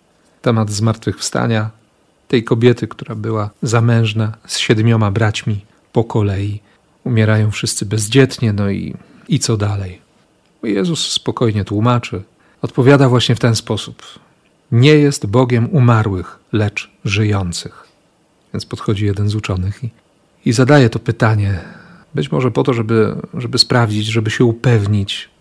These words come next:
kim jest Jezus. Pyta o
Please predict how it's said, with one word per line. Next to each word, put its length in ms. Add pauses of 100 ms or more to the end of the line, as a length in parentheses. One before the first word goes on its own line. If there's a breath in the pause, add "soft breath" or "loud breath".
(600)
kim 300 (100)
jest 380
Jezus. 480 (500)
Pyta 420
o 200